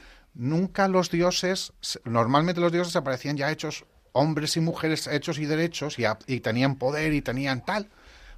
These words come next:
Pero Jesús elige nacer como bebé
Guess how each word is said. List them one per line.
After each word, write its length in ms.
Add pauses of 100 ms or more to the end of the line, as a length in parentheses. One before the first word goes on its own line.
Pero 200
Jesús 440 (460)
elige 580 (260)
nacer 600 (600)
como 380
bebé 400